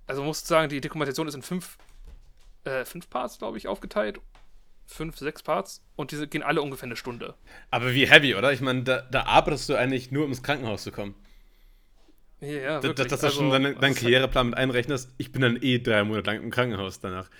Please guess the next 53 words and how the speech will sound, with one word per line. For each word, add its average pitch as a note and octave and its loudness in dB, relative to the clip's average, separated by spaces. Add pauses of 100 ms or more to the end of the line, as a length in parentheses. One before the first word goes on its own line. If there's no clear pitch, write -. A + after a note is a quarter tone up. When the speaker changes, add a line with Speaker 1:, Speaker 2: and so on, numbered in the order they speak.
(360)
Speaker 2:
Das F2+ -2
ist B2 -2
halt A#2+ 6
Speaker 1:
Mhm. - -2
Speaker 2:
schon A#2 2
heavy, F#2 -4
finde F2+ -12
ich. - -16 (220)
Speaker 1:
Es - -10
ist - -16
extrem F3 -4
heavy, B2 -10
fein. C#3 -6
Also C3+ -6
der B2+ -4
hatte D3 -4
halt C3 -4 (320)
so D#3 -6
viel - -4
Operation. D3 -2 (400)
Das C#3 0
ist C3 -2
halt C#3 0
so C3+ -4
witzig, D3 -8
wo C#3 -4
sie C3+ -6
im, C3 -10
äh, B2+ 0
im C3 -6
Krankenhaus C#3+ -2
sind E3 -4
und C3+ -6
dann C3+ 0
so B2+ -4
fragen, C3+ 2
so, C3 -2
„Ja, C#3+ 4
was C3+ -8
ha-, - -6
hatten D3 -4
Sie D3+ -4
in D3 -2
den C#3+ -2
letzten D#3 -2
Jahren D3 6
so - -2
eine D#3 6
Operation?“ D3 2
<laughs> - -2
Er F3 8
so, E3+ 2 (140)
„Ha!“ A#3+ 10